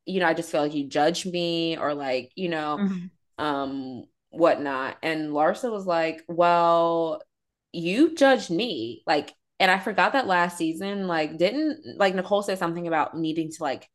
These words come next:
Speaker 1: verify who Larsa was and, like, check her out before she, like, hung out with her. She, and Nicole's like, "I do that with everyone." But I think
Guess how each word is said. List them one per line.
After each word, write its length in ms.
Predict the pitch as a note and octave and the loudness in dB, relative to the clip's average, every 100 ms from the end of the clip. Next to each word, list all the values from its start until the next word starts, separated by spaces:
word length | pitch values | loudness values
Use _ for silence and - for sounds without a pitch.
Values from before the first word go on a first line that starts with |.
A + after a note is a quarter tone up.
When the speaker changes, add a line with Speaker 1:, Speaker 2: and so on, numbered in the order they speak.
| _ _ _ _ | _ _ _ _
Speaker 1:
verify 480 | D#3+ E3 D#3+ E3 D#3 | 4 6 6 6 2
who 120 | E3 D3+ | 2 0
Larsa 360 | D3 D3 D#3 | 0 0 -4
was 300 | D3 D3 D3+ | 0 0 0
and, 80 | D#3 | -6
like, 160 | C3+ - | -10 -8
check 220 | D#3 D3+ | -6 -2
her 100 | C#3+ | 2
out 300 | C#3+ D3 D3 | 4 4 2
before 320 | D3+ D3 C#3+ | -4 -4 -6
she, 160 | - C#3+ | -4 -2
like, 240 | B2 B2 | -2 -2
hung 260 | - D#3+ D3+ | -6 -4 -2
out 160 | - | -2
with 140 | D3+ D#3 | -2 -4
her. 100 | D3+ | -8
She, 160 | - - | -10 -10
and 280 | D3+ C#3+ - - | -8 -8 -12 -12
Nicole's 340 | D#3+ D#3+ E3 | -8 -6 -6
like, 120 | D#3+ | -4
"I 100 | D#3 | -4
do 120 | E3 | -4
that 140 | E3+ E3+ | -2 -2
with 120 | E3 | -2
everyone." 520 | D3 D#3 D3 G#2+ F2+ D3 | -2 -2 -4 -6 -10 -4
But 60 | D3 | -2
I 60 | |
think 300 | D#3+ E3 D#3 | -2 -4 -8